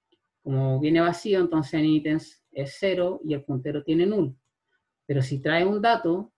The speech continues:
entonces yo voy a crear un nodo, ¿ya? Lo voy a dejar en Q, le voy a poner valor num que me acaban de pasar, lo voy a hacer que el siguiente sea nulo, porque obviamente hay un solo nodo,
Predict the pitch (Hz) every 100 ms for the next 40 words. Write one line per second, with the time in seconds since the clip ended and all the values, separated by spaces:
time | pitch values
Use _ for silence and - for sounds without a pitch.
0 | - 135 131 143 147 143 156 156 131 131
1 | 123 131 127 151 190 214 170 147 196 _
2 | _ _ _ _ _ - 151 139 - -
3 | 160 127 135 139 131 175 190 196 233 202
4 | 208 _ _ _ _ _ _ _ _ _
5 | - 143 131 143 143 147 151 160 160 175
6 | 190 220 196 196 - 147 143 147 151 160
7 | 180 165 - 214 247 _ _ _ _ _
8 | _ - 147 151 143 165 - 170 147 139
9 | - - 139 131 - 147 160 175 170 170
10 | - 156 185 220 170 185 - 131 - 135
11 | 143 147 147 139 135 131 160 160 202 196
12 | 196